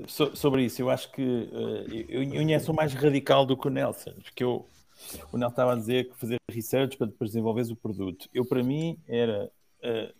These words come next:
portanto, tu, tu, tu quase que deve-, e não vou chamar research de propósito, quase que tu devias estar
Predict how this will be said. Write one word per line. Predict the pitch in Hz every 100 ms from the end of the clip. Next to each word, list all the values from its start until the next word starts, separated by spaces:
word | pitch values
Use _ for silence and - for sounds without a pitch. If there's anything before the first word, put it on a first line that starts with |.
| _
portanto, | 120 107 -
tu, | - - _ _ _ - - _ -
tu, | 117
tu | -
quase | 160 156
que | 139
deve-, | 127 123 117
e | 151
não | 165
vou | 147 156
chamar | 151 147 135
research | 131 135 135 -
de |
propósito, | - 135 113 101 98 98
quase | 147 143
que | -
tu | 143
devias | 123 131 123
estar | - - 120 110 95